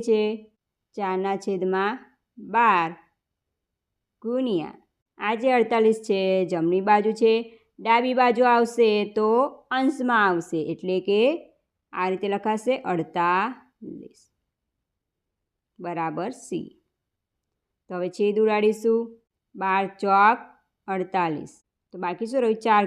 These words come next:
ગુણ્યા ચાર, એટલે કેટલો જવાબ મળી જશે આપણને? સોળ જવાબ મળી જશે. તો અહીં ઓપ્શનમાં જોઈ શકીએ છીએ,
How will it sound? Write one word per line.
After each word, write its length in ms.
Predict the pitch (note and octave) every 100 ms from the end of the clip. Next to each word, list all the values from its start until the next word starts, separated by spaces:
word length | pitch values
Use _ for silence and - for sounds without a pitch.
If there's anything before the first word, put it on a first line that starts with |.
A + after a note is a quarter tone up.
| F3+
ગુણ્યા 340 | E3+ G3 C4 -
ચાર, 220 | G#3+ D3 - -
એટલે 220 | D#3 F3+
કેટલો 180 | A3 B3 B3
જવાબ 160 | A#3
મળી 180 | A3+ G#3+
જશે 160 | G3+ G#3
આપણને? 340 | G3 F#3+ F#3+ G#3 D4+ - _ _ _ _ -
સોળ 360 | - C#4+ F#3+ D#3+ D#3+ - _ _ _ _ _ _ _ _ _ _ F3
જવાબ 420 | F#3 E3 E3+ A3+ C4
મળી 260 | A#3 F3+ D#3
જશે. 300 | - - - G#3 _ _ _ _ _ _ _ _ _ _ _ _ _ _ _ _ _ _ _ _ _ _ _ _ _ _ _ _ _ _ _ _ _ _ _ _ _ _
તો 80 | -
અહીં 140 | G3+ G3
ઓપ્શનમાં 420 | F#3+ A3 G#3+ A3
જોઈ 160 | C4+ D4+
શકીએ 240 | C4+ C4 A#3
છીએ, 120 | A#3